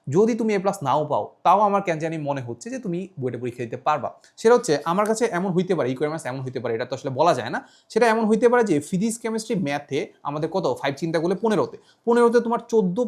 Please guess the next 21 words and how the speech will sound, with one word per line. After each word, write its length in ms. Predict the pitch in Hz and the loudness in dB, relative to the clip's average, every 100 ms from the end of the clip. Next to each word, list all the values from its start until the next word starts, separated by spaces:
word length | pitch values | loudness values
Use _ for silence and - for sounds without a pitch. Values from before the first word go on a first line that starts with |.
| 233 | 2
পাইলেই, 280 | 170 202 220 143 | 4 6 4 2
I 40 | |
guess, 120 | 147 - | -2 -4
হয়ে 100 | 139 131 | -4 -2
যাওয়ার 140 | 135 156 | -4 -6
কথা, 120 | 214 202 | -6 -4
হয়তো 200 | 202 147 | -6 -4
বা 60 | 175 160 | -4 -2
এর 80 | 147 151 | 0 0
পাশাপাশি 320 | 143 147 160 180 | 0 -2 -2 -4
অন্য 100 | 180 | -4
কিছু 120 | 147 151 | -4 -6
একটা 100 | 147 143 | -4 -4
টানতে 220 | 139 135 131 | -6 -6 -8
পারে, 100 | 202 - - | -8 -12 -4
যেমন 140 | 139 139 180 | -2 0 0
ইংলিশ 160 | 165 170 | 0 -2
টানতে 200 | 143 135 | -4 -2
পারে, 120 | 135 135 | -2 -2
যে 40 | |
ইংলিশে 220 | 131 127 | -4 -6